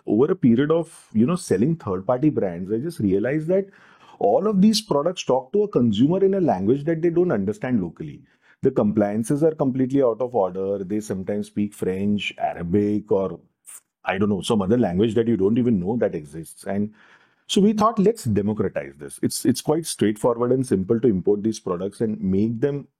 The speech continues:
compliant with the law of land and make them just self-explanatory to people who know what they already are. So we just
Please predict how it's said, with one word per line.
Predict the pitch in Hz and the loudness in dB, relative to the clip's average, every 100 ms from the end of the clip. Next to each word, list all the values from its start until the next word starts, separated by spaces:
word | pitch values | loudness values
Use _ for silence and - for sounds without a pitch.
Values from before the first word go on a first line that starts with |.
| _ | _
compliant | 95 87 92 98 120 | -2 0 0 2 0
with | 120 | 0
the | 127 | 0
law | 123 131 | 0 -2
of | 131 | -4
land | 127 151 180 | -6 -2 2
and | 135 | 2
make | 95 101 | 2 0
them | 127 151 | -4 -2
just | 170 - | -4 -2
self-explanatory | 120 117 131 - 127 123 123 131 135 | -2 0 0 0 0 2 2 0 -2
to | 147 | 0
people | 131 117 156 | 2 2 4
who | 202 | 4
know | 196 | 4
what | 208 156 123 | 4 2 2
they | |
already | 104 78 80 139 | 0 -4 -16 -16
are. | 131 _ _ _ _ _ _ _ | -20 _ _ _ _ _ _ _
So | - 151 | 0 2
we | 156 | 4
just | 220 - - | 2 0 -4